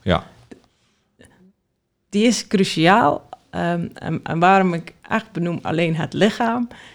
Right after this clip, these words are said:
Speaker 2: is omdat we, ehm, als volwassenen zo geprogrammeerd zijn dat we meestal lachen met ons hoofd.
Speaker 1: Neem me even mee. Of, of neem, ja, hoe, hoe, hoe werkt dat?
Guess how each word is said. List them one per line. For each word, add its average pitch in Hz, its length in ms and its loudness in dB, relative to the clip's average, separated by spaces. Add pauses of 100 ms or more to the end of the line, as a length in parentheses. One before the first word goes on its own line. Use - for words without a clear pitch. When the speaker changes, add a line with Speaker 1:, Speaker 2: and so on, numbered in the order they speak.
(200)
Speaker 2:
is 185 200 -6
omdat 170 480 -4
we, 147 280 -2 (680)
ehm, 180 340 -8 (100)
als 165 200 -6
volwassenen 165 580 -2
zo 196 240 2
geprogrammeerd 170 680 -4
zijn - 300 -8 (380)
dat - 240 -10
we 156 260 -6 (240)
meestal 208 760 0
lachen 185 380 -2
met 165 180 -6
ons 160 180 -8
hoofd. - 540 -4 (1900)
Speaker 1:
Neem 107 300 2
me 113 100 4
even 95 440 2
mee. 78 360 -2
Of, 90 180 -6
of - 200 -10
neem, 90 480 0
ja, 87 300 0 (140)
hoe, 110 200 -4
hoe, 117 260 4
hoe 107 200 2
werkt 90 340 6
dat? - 320 -8